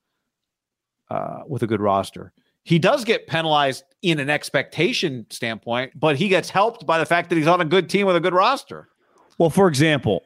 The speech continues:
Speaker 2: I was thinking about this when the news today that Jamal <laughs> Adams is out for the season. I mean, that guy's been hurt a lot.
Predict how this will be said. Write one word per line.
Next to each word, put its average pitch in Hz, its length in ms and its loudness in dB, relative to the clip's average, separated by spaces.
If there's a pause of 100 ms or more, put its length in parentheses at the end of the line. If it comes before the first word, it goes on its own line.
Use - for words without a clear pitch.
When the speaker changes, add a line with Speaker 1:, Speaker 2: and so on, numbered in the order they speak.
(180)
Speaker 2:
I 143 80 2
was 139 120 0
thinking 160 140 2
about 135 200 0
this 123 220 0
when 107 280 0
the 104 80 0
news 113 400 4
today 107 320 0
that 98 100 -4
Jamal 113 440 0
<laughs> - 0 -
Adams 104 680 -2 (520)
is 190 240 4 (100)
out 294 300 0
for 262 220 2
the 185 140 2
season. 151 720 2 (720)
I 175 80 2
mean, 185 140 4
that 196 160 2
guy's 160 220 0
been 135 160 0
hurt 139 200 2
a 117 40 0
lot. 92 220 -2